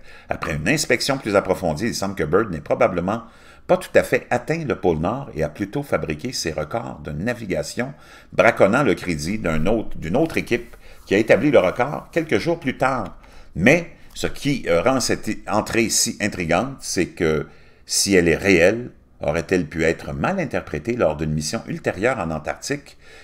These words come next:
Cela fait-il réellement référence à la célèbre opération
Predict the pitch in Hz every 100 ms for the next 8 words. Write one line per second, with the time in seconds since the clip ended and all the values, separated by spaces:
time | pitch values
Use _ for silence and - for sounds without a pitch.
0 | - - 78 85 - 73 - 95 80 -
1 | - 147 147 82 73 85 117 - - -
2 | 92 147 82 80 135 139 76 73 - 104
3 | 151 165 - - 104 90 78 - 143